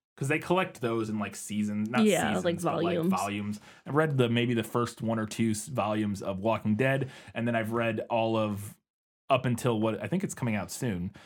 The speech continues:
Speaker 1: um, of Saga.
Speaker 2: Yeah.
Speaker 1: Um, so that's, like, the extent of my experience reading or, you know, engaging with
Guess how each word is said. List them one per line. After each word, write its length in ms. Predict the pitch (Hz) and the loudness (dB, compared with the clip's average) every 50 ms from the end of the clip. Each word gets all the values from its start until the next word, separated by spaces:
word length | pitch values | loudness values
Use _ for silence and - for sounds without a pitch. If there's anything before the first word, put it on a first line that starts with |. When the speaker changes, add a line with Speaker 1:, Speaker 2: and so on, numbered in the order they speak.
| - - _ _ - | -20 -20 _ _ -4
Speaker 1:
um, 460 | 120 117 110 104 98 92 90 87 90 95 - | -2 0 0 0 -2 -2 -4 -6 -6 -6 -6
of 140 | 117 107 - | -6 -4 -2
Saga. 500 | - 147 123 107 101 85 80 76 98 - _ _ _ _ - | 0 0 2 2 0 -4 -6 -8 -10 -12 _ _ _ _ 0
Speaker 2:
Yeah. 300 | 226 185 - - 214 220 - 127 - _ - - | 0 0 0 -2 -6 -8 -10 -14 -18 _ -4 -2
Speaker 1:
Um, 340 | 120 110 101 98 95 101 - | -2 0 0 -2 -4 -4 -2
so 100 | - 135 | 0 2
that's, 200 | 170 208 214 220 | 2 4 4 4
like, 160 | 208 175 165 | 2 4 4
the 100 | 165 143 | 2 2
extent 400 | 131 - - - 151 143 131 127 | 2 2 2 2 4 4 4 0
of 100 | 123 113 | 0 2
my 420 | 117 117 113 110 107 104 101 104 107 - _ _ _ _ _ _ _ _ _ _ _ - | 2 0 0 0 0 -2 -2 -4 -6 -8 _ _ _ _ _ _ _ _ _ _ _ -2
experience 560 | 131 127 - - 135 127 117 113 107 104 - | -2 -2 0 0 2 2 2 2 0 0 0
reading 360 | 110 110 113 110 104 104 101 101 | 2 2 2 4 2 2 0 -2
or, 380 | 98 104 98 95 95 95 92 - | -2 -2 -2 -2 -2 -4 -4 -4
you 120 | - 104 95 | -2 -2 -2
know, 160 | 92 92 80 | -2 -2 -2
engaging 580 | 98 107 101 107 113 110 104 98 95 98 98 | -2 -2 0 0 0 0 0 -2 -4 -4 -4
with 180 | 95 95 92 | -4 -6 -6